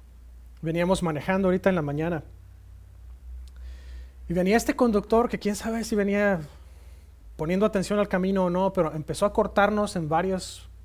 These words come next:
puntos y se cambió en carril prohibido y, y, y después de ahí ya na-, te-, seguía zigzag hacia adentro de nosotros, puso direccional para darse vuelta a la derecha y a la mera hora terminó yéndose derecho y,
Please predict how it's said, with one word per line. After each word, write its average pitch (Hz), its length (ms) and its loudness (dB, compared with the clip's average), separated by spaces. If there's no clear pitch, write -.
puntos 185 600 -2
y 139 140 -8
se - 160 -4
cambió 175 320 2
en 202 80 2
carril 190 400 4
prohibido 208 680 2
y, 175 80 -2
y, 165 300 -2
y 175 80 -2
después 180 400 2
de 196 60 8
ahí 214 140 6
ya 214 80 6
na-, 220 160 2
te-, - 360 -10
seguía 190 480 6
zigzag 190 680 0
hacia 180 200 2
adentro 185 280 4
de 190 80 4
nosotros, 196 540 2
puso 202 240 -2
direccional 165 480 0
para 160 180 2
darse 160 260 0
vuelta 170 260 2
a - 20 4
la 143 120 2
derecha 165 380 0
y - 20 4
a 156 60 2
la 143 100 0
mera 151 200 0
hora 170 120 2
terminó 147 300 -2
yéndose 160 380 -2
derecho 180 500 0
y, 170 80 -4